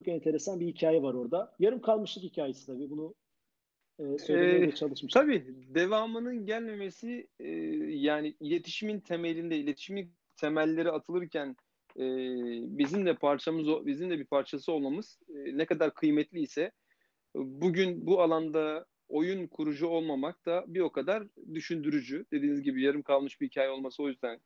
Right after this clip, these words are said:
Speaker 2: e, haklısınız o anlamda. E, bugün aslında belki de şöyle de denilebilir. E, ne yanlış yapılıyor, ne doğru yapılıyor ki hala orada değiliz veya bu konulara giremiyoruz. Neyi üretmiyoruz veya neyin peşine düşmüyoruz diye. Biraz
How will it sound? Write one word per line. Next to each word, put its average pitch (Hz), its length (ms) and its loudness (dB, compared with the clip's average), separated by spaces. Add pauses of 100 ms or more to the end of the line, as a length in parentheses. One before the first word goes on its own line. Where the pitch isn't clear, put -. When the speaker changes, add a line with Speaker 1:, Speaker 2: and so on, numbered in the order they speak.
(120)
Speaker 2:
e, - 80 -4 (640)
haklısınız 135 500 0
o 120 60 0
anlamda. 113 520 -2 (520)
E, 147 140 0
bugün 208 280 6
aslında 202 440 2
belki 190 240 4
de 202 100 4
şöyle 170 240 2
de 175 100 4
denilebilir. 156 560 0 (200)
E, 143 300 -6 (100)
ne 165 180 0
yanlış 156 540 4
yapılıyor, 147 400 -4
ne 180 160 -10
doğru 147 280 -2
yapılıyor 147 360 -10
ki 143 160 -16
hala 139 440 -4
orada 131 360 -10
değiliz 131 340 -14
veya 127 260 -4
bu 123 60 -20
konulara 123 380 -12
giremiyoruz. 120 720 -12 (380)
Neyi 156 200 6
üretmiyoruz 127 680 0
veya 135 160 0
neyin 139 300 -2
peşine 131 360 -6
düşmüyoruz 117 500 -8
diye. 214 180 -6
Biraz 240 260 0